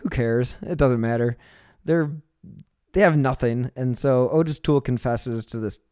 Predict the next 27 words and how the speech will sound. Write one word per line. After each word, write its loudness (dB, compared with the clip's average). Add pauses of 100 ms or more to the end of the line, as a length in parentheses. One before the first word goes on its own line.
(120)
killing, -2
and -6
so -4
this -10
brings -8
the, -4 (1300)
uh, -10 (220)
you -12
know, -14
the -10
investigators -10
out -10
to -8
Florida. -6
They -8
inve-, -10 (240)
investigate -6
him, -4 (560)
and -4
then 0
they 4
decide 2
that 0
there's -2
enough -4 (120)
evidence -6
to, -4